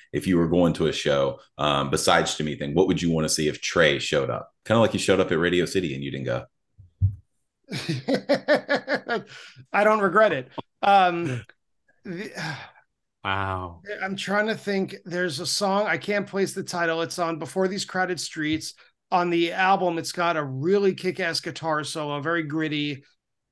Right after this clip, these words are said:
Speaker 2: Uh, I'll have to get back to you on that. Um, but I, since I can't do that in real time,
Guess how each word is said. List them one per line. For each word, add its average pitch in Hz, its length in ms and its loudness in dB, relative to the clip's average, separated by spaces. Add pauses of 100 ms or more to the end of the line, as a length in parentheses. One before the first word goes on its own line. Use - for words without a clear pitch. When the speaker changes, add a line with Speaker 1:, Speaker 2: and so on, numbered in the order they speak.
Speaker 2:
Uh, 180 320 2 (960)
I'll 185 160 6
have 175 140 2
to 175 60 -4
get 175 180 0
back 175 260 0
to - 120 -4
you 170 120 0
on 147 180 0
that. 147 400 0
Um, 147 520 0 (1300)
but 180 320 4
I, 180 180 2
since 196 460 -2
I 170 140 -2
can't 196 320 0
do 208 120 -6
that 208 260 4
in 175 200 -2
real 160 280 0
time, 190 440 -2